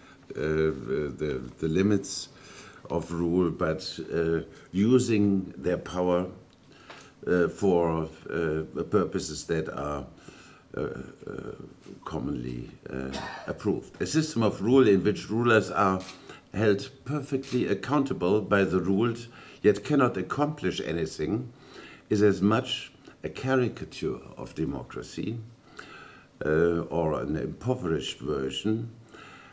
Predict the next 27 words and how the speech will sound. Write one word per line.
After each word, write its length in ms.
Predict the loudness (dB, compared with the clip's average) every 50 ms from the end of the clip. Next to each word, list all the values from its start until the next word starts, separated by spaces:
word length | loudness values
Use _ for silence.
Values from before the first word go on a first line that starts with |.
| -20 _ 0 2
as 180 | 2 2 2
would 300 | 2 4 4 4 4 4
be 160 | 2 6 6
a 60 | 6 6
system 440 | 6 4 2 2 2 -2 -2 0 2
of 240 | 2 0 0 0 0 0
rule 360 | 2 4 6 6 6 6 4 2 -2 -4 0 0
which 160 | 0 2 0
is 140 | -2 -2 0
highly 320 | 0 2 2 2 2 2 2 0 0
effective 600 | 0 -2 -2 -4 -4 -4 0 0 2 2 2 -2
in 140 | -4 -4 -2
shaping 480 | -2 0 2 2 2 2 2 0 -2 -2
conditions 640 | -2 -2 -2 0 0 -2 -2 0 0 0 0 0 0
and 160 | -2 -2 -2
developments 640 | -2 -2 0 0 0 0 -2 -2 -2 -2 -2 -2 -2
without 480 | -2 -2 0 2 2 2 0 0 0
being 180 | 2 2 2 2
accountable 640 | 0 -2 -2 -2 -4 -2 -2 -4 -4 -4 -6 -6
to 180 | -6 -6 -6 -6 -4 -4
the 60 | -6
ruled. 500 | -6 -6 -6 -6 -6 -6 -8 -10 -12 -16 -20 -20 -20 -20 -20 -4
So 140 | -2 0 0
both 460 | 2 2 2 2 2 2 -2 -8 -12 -16 -20 -20 -10
things 440 | -4 -4 -2 -2 -4 -6 -8 -10 -12 -16 -12 -8
must 360 | -6 -4 -4 -4 -6 -6 -8 -12 -18 -16
come 340 | -12 -8 -6 -6 -6 -6 -8